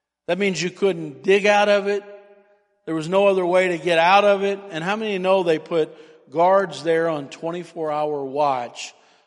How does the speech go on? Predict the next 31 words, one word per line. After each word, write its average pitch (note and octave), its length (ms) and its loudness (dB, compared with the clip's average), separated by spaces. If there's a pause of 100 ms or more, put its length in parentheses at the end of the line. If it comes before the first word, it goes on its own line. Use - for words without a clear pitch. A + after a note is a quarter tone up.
(160)
who D#3+ 80 -8
were D3 140 -6
sworn F3 580 -2
by D#3 220 2
their D3 260 -4
lives C#3 560 -4
to - 140 -18
protect C#3 520 -8
it? B2+ 280 -12 (320)
And D#3 120 -8
then E3+ 120 0
on D#3+ 120 0
top E3+ 280 -2
of E3 100 -6
that, E3 200 -2
they D#3 100 -8
put D3 200 -8
a C3+ 60 -10
stone D#3 600 -6
that C#3 140 -12
could C3 140 -14
not C#3+ 260 -6
be C#3 120 -12
moved C#3 580 -12 (460)
by B2+ 360 -4 (160)
a C#3 120 -8
very C3+ 500 -6 (220)
small C#3+ 380 -4
group C3 220 -12
of A#2+ 80 -16
people. B2 400 -16